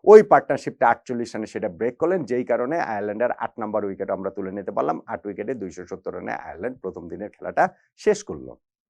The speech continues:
কিন্তু আমি যেটা বলছিলাম, ওই যে অন্তমিলের কথা বলছিলাম,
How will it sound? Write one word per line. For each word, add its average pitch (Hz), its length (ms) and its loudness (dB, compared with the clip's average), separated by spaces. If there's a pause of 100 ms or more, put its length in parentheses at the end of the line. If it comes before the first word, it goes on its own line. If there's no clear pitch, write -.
(680)
কিন্তু 151 180 -4
আমি 117 180 -4
যেটা 131 180 -4
বলছিলাম, 101 580 -6 (480)
ওই 110 100 -2
যে 127 100 0
অন্তমিলের 123 540 2
কথা 104 220 -6
বলছিলাম, 110 600 -2